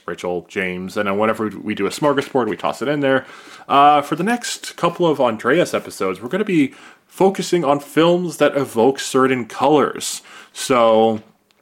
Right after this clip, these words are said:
this week, we're gonna get into the primary colors, then we're gonna get into secondary, and then the final episode would be all the remainders, so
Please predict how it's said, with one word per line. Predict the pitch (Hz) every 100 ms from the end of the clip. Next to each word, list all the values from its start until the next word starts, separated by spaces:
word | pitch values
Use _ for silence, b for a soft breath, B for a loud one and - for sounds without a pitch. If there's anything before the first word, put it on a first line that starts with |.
| - - -
this | 139 135 - - -
week, | - 127 143
we're | 117
gonna | 110 110
get | 101 - 110
into | 101 101
the |
primary | 90 - 113 135 147 156
colors, | - 170 180 196 -
then | - 190
we're | -
gonna | 196
get | 196 95
into | -
secondary, | - 143 - 131 127 123 123
and | - 160 151
then | 147 143 139
the |
final | 120 127 113 104
episode | 101 101 101
would | 92
be | 95
all | 92
the | 92
remainders, | 92 95 92 87 87
so | - 85 80